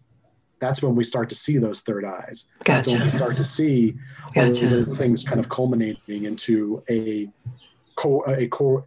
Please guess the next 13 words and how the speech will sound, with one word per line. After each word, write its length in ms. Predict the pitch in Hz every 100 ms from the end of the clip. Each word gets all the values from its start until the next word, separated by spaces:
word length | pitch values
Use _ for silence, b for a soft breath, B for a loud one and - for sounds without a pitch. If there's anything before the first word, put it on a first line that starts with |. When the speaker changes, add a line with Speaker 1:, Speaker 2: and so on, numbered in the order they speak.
| _
Speaker 1:
a 80 | 123
coalition 680 | - 127 127 139 196 - - 120 113
or 200 | 117 113
a 40 |
correlation 580 | 120 131 120 135 135 110
between 360 | 107 - 120 117
the 80 | 110
both, 340 | 110 101 - b b b
so 160 | - 120
that 180 | 110
we 100 | 113
can 140 | 120 110
become 600 | 113 - 127 113 110